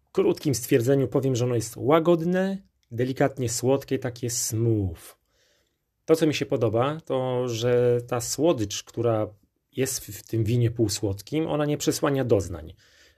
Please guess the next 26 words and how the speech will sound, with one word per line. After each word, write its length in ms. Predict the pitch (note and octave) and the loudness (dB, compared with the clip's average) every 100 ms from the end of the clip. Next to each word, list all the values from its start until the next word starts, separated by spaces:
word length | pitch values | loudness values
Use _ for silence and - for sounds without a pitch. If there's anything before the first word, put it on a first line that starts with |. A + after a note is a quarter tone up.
| - | -12
E, 560 | F2 F2+ F#2+ G2 F#2+ - - _ - | -8 -4 -4 -2 -2 -4 -10 _ -12
i 100 | F#3 | -2
to 140 | F#3+ | 0
jest 160 | F#3+ G3 | 2 0
takie 200 | F3+ D#3 | 0 2
dla 120 | D#3+ | 2
mnie 140 | D#3+ | 2
też 200 | D3+ A#2 | 0 2
jednoznaczne 580 | C#3 C#3 C3 C3 - B2 | 2 2 -2 -4 -2 -2
wino. 220 | G#2 E2 | -4 -6
To 80 | G2 | -6
znaczy, 360 | A2+ A#2+ A#2+ A#2 - _ _ _ B2 | -6 -4 -4 -6 -12 _ _ _ 0
nie 100 | C#3 | 0
jesteśmy 540 | C#3+ F#3 D#3+ C#3 - _ | 2 0 2 0 0 _
blisko 320 | B2 D3 - B2 | -4 -2 0 2
wytrawności, 840 | A#2+ B2+ A2+ G#2 - B2+ D#3+ - - - | 2 2 2 0 -2 -4 -4 -6 -18 -8
to 100 | G#2+ | -6
mi 80 | G2+ | -4
się 120 | G#2 | -4
właśnie 240 | G#2 G2+ | -4 -6
spodobało, 680 | - G#2 G2+ F#2+ F2+ A2+ D3 - _ _ _ | -6 -2 0 0 0 0 -2 -10 _ _ _
e, 200 | A2+ G#2 | -6 -6
bo 180 | - C3+ | -6 2
powiem 200 | E3 E3+ | 4 6
wam, 140 | E3 D3 | 4 2
że, 280 | D#3 D3+ | 2 2